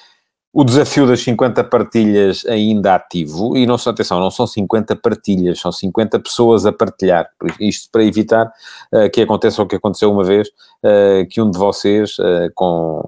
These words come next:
com a oportunidade, sentido de oportunidade, parecia o ponta de lança a encostar à boca da baliza, resolveu partilhar a edição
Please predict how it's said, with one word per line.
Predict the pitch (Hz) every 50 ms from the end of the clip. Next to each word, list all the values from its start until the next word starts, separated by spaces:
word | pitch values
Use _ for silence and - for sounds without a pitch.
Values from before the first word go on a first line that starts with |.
| - - - - -
com | - - 202
a | 151
oportunidade, | - - - - 110 107 95 92 85 78 - -
sentido | - 110 113 131 120
de | 120
oportunidade, | 110 - - - 104 90 82 85 -
parecia | 120 113 - 131
o | 117
ponta | - 120 113 - 110
de | 92 98
lança | 90 90 85 - 90
a | 95
encostar | 95 - - - - 87 85 87
à | 85 85 85 85
boca | 80 90 85 - 92
da | 92 98
baliza, | 90 92 90 92 95 95 95 104 98 - - - - - _
resolveu | - 113 110 117 107 101 113 110
partilhar | 113 107 98 - 104 104 104
a | 104 104
edição | 101 95 101 95 - - 107 101 101 101